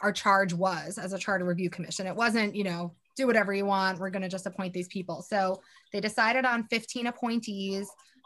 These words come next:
I believe seven were appointed, uh, directly by each council person, and then the, the eight remaining were appointed to get, by council together. And I have the questions here, but the, the overriding question was, what is the problem the commission is trying to solve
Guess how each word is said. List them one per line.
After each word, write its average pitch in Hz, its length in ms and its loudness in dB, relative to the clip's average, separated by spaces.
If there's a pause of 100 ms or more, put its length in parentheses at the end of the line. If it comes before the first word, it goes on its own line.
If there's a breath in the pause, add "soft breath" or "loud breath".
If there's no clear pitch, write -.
I 196 120 6
believe 196 400 -2
seven 220 400 0
were 202 160 2
appointed, 202 840 2
uh, 180 400 0 (100)
directly 196 480 -2
by 180 220 0
each 202 220 -4
council 190 320 -4
person, 220 340 0
and 196 100 0
then 185 160 -2
the, 180 220 -2 (140)
the 180 360 0 (100)
eight 208 180 0
remaining 185 560 -2
were 180 220 2
appointed 180 680 -4 (320)
to - 80 -8
get, 214 340 -4
by 190 140 0
council 190 380 -2
together. 185 600 -2 (540 soft breath)
And 226 180 4
I 220 100 4
have 254 200 2
the 220 140 4
questions 214 580 2
here, 277 320 4
but 214 180 0
the, 214 180 -2
the 208 160 -6
overriding 226 500 2
question 208 400 -2
was, 196 260 2
what 185 220 0
is 285 140 -2
the 220 100 -4
problem 202 520 4
the 185 60 -4
commission 202 380 -2
is 180 120 -6
trying 190 360 -2
to 190 100 -8
solve 180 640 -2